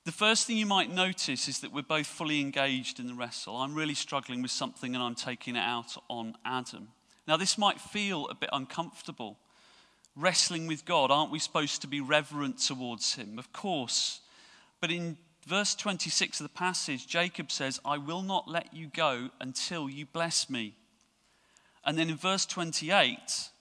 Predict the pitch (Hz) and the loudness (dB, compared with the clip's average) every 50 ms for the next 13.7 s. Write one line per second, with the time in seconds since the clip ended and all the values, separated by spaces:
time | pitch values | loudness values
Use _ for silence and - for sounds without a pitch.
0 | _ _ _ _ _ _ _ _ _ _ _ _ _ _ _ _ _ _ _ _ | _ _ _ _ _ _ _ _ _ _ _ _ _ _ _ _ _ _ _ _
1 | _ _ - 151 160 156 156 147 - 170 156 - - 170 - - - - - - | _ _ 0 2 4 4 4 2 0 0 2 2 0 0 -2 -4 -8 -8 -8 -6
2 | - 180 196 196 - - 202 190 190 190 170 - - - - - - - - 185 | -2 -2 0 0 0 -2 0 2 2 0 0 -2 -4 0 0 0 0 0 2 2
3 | 190 185 165 165 170 147 151 156 - - - 175 165 156 147 - - - 135 135 | 2 2 0 -4 -6 -6 -6 -8 -6 -2 0 2 4 4 4 2 0 -4 -4 -2
4 | 135 131 135 131 - - 160 170 156 135 123 123 131 127 - - _ _ _ _ | -2 -2 -4 -4 -4 -2 0 2 2 2 2 0 -2 -6 -10 -16 _ _ _ _
5 | _ _ _ _ _ - 139 147 139 151 151 - - 151 156 156 143 151 143 - | _ _ _ _ _ -2 -2 0 0 0 -2 2 2 0 2 0 -4 -6 -8 -6
6 | - - 160 147 117 104 104 110 - _ _ _ _ _ _ _ _ _ _ _ | -2 0 0 0 -2 -4 -8 -14 -20 _ _ _ _ _ _ _ _ _ _ _
7 | _ _ _ _ _ _ _ - - 190 208 - - - 220 220 190 - - - | _ _ _ _ _ _ _ -8 -6 -2 -2 -2 0 2 2 2 2 2 -2 0
8 | 160 131 120 - - - 135 - 156 151 147 139 135 127 - - - 156 160 151 | -2 -2 -4 -6 -8 -8 -4 0 4 4 4 4 2 -2 -6 -8 -6 -6 -6 -4
9 | - 151 135 - - 143 127 147 143 143 135 123 - 143 143 147 143 - - 127 | -4 -8 -8 -8 -8 -2 0 0 0 0 0 0 0 0 0 0 -2 -4 -4 -4
10 | 131 131 135 143 - - - - 160 165 170 - - - 180 175 175 165 135 120 | -4 -4 -4 -4 -4 -2 -2 -2 -2 -2 -4 -8 -6 -2 2 4 4 4 2 0
11 | 110 101 - - - - - _ _ _ - - - 139 143 156 143 - - - | -2 -4 -10 -18 -20 -20 -20 _ _ _ -10 -6 -4 0 0 0 2 2 0 -2
12 | - 135 127 123 117 - _ _ _ _ - 135 127 - 135 - - - 151 139 | -2 -2 -4 -4 -6 -10 _ _ _ _ -14 -10 -8 -6 -4 -4 -2 0 0 -2
13 | 135 - 135 127 131 123 - - 156 143 127 110 101 98 | 0 -2 -6 -6 -6 -6 -6 -4 -2 -2 -2 -2 -4 -6